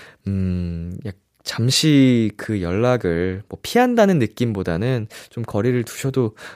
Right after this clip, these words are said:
괜찮을 것 같은데요, 제 생각에는. 음, 일단은 뭐 그 상사분께서 정말 잘 챙겨주셨고 지금도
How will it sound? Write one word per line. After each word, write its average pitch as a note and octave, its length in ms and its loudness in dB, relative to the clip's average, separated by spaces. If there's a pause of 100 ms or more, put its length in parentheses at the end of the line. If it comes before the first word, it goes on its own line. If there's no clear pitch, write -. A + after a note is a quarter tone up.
(100)
괜찮을 G#3 360 4
것 G3 80 0
같은데요, G#2+ 460 0
제 G#2+ 100 -2
생각에는. G#2 560 0 (540)
음, F2+ 320 -6
일단은 E3+ 400 4
뭐 A#2+ 100 2
그 - 160 -2
상사분께서 E3 640 2
정말 B2+ 360 0
잘 G#2 160 -6
챙겨주셨고 D3 1120 0
지금도 A2+ 600 2